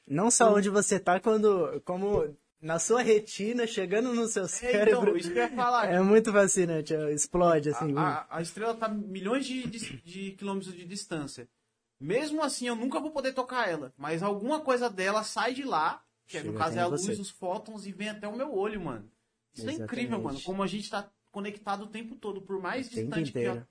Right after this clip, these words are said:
Speaker 2: parada pareça, a gente tá conectado com aquilo, velho.
Speaker 1: Sim.
Speaker 2: E é muito louco, mano,
Speaker 1: É
Speaker 2: pensar
Speaker 1: muito
Speaker 2: isso, mano.
Speaker 1: louco.
Speaker 2: Muito doido, velho.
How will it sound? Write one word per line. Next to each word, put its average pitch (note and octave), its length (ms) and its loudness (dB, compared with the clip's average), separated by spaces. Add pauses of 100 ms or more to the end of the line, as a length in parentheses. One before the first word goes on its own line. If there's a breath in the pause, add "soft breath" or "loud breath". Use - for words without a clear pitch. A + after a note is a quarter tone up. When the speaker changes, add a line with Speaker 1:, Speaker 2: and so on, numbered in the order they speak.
Speaker 2:
parada E3+ 360 -6 (240)
pareça, D3+ 600 -8 (600)
a C3+ 80 -14
gente E3 200 -10
tá F#3 100 -4
conectado G#3+ 560 -6
com C4 60 -8
aquilo, A#3 360 -10
velho. G#2+ 180 -6
Speaker 1:
Sim. G#2+ 120 -6
Speaker 2:
E C3+ 60 -6
é D3+ 40 -8
muito F3+ 300 -6
louco, G3+ 360 -4
mano, B2+ 140 -8
Speaker 1:
É B2 40 -4
Speaker 2:
pensar B2+ 240 -4
Speaker 1:
muito B2+ 140 -2
Speaker 2:
isso, D#3 160 -2
mano. B2+ 120 -2
Speaker 1:
louco. C3 200 -4
Speaker 2:
Muito E3+ 220 -10
doido, C3 340 -6
velho. G#2+ 160 -20